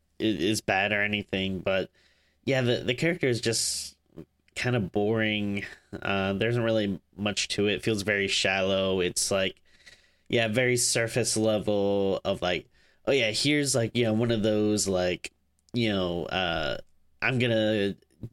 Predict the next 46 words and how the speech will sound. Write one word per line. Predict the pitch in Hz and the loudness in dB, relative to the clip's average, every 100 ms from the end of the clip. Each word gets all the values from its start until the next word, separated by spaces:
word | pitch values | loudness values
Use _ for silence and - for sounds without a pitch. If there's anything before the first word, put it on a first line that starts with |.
| 113 | -4
do | 139 131 | 0 2
whatever | 127 117 113 | 0 0 0
I | 110 | -2
can | 110 131 117 | -2 -2 0
to | 104 | 0
get | 131 110 | -2 -2
the | |
story | 104 - 120 117 110 110 104 98 | -2 0 0 2 2 2 0 -2
kind | 117 110 | -2 0
of | 107 98 107 | 0 0 -2
reporter, | 95 107 107 101 104 | -4 -2 -2 0 -2
like, | 92 92 - - _ _ _ _ - | 0 -2 -4 -20 _ _ _ _ -6
I | 98 | -2
don't | 90 - _ _ - | -2 -6 _ _ -2
know. | 131 - - | -2 -2 -4
Uh, | 123 - - 120 | -4 -4 -4 -6
<laughs> | - | -2
I | 156 | 2
guess | 147 135 | 2 2
maybe, | 135 123 | 0 2
like, | 117 107 | 2 2
a, | 107 101 - - - - - | 0 0 -4 -16 -16 -10 -6
<clears throat> | - - - | -2 -2 0
you | 208 156 123 117 | 0 2 0 2
know, | |
like, | 110 | 0
they | 120 | 2
want, | 117 117 101 | 2 2 0
like, | 104 | 0
a | 107 | 0
Lois | 104 107 98 | 2 2 0
Lane | 101 98 95 | 0 0 0
or | |
something, | 95 98 98 101 | -2 -2 0 0
but, | 95 | 0
like, | 107 | 2
there's | 110 110 | 0 0
no, | 123 123 123 104 _ _ _ _ _ _ _ _ _ - - | 2 2 2 -2 _ _ _ _ _ _ _ _ _ -8 -2
you | 127 | 0
know, | 113 | 0
character | - 113 110 - 95 98 - _ - | 2 0 2 0 0 0 -4 _ -4
to | 131 113 | 2 2
where | 98 | 4
it's | 92 - | 2 2
just, | 101 95 101 | 0 0 2
like, | 92 92 - | 2 0 -6